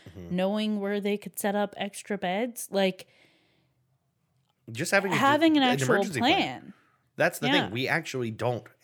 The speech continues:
Speaker 1: did not have one and still kind of don't.
Speaker 2: Yeah.
Speaker 1: But we could have. We could
Speaker 2: Yeah.
Speaker 1: have had a policy, a policy on this. And then when everything happened, someone could have, could have pulled the ripcord and we could have started doing it all. But instead, we waffled around for two to three weeks going, "Yeah, it probably won't.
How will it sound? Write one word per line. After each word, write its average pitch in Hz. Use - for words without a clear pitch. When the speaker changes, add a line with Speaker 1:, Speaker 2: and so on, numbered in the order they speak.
Speaker 1:
did 165
not 147
have 135
one 131
and 107
still 113
kind 107
of 90
don't. 80
Speaker 2:
Yeah. 175
Speaker 1:
But 98
we 78
could 123
have. 95
We 113
could 151
Speaker 2:
Yeah. 139
Speaker 1:
have 135
had 95
a -
policy, 123
a 117
policy 131
on 127
this. -
And 117
then 120
when 120
everything 135
happened, 135
someone 120
could 101
have, -
could -
have -
pulled 156
the 135
ripcord 135
and 123
we 104
could 101
have 95
started 113
doing 95
it 73
all. -
But 104
instead, 127
we 117
waffled 113
around 110
for 104
two 127
to 120
three 120
weeks 110
going, 101
"Yeah, 90
it 85
probably 87
won't. 82